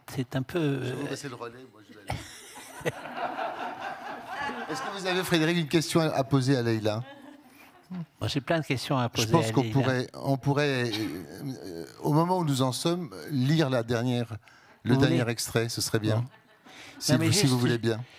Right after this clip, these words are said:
Speaker 1: juste, juste une chose, c'est
Speaker 2: Je
Speaker 1: qu'à
Speaker 2: vous en
Speaker 1: propos
Speaker 2: prie.
Speaker 1: des femmes,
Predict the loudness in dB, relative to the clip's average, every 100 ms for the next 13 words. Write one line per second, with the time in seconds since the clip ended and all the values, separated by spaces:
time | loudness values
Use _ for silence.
0 | -10 -2 -2 -2 -2 -2 -2 -2 -4 0
1 | 2 2 0 -4 -2 2 2 4 2 2
2 | 0 0 2 0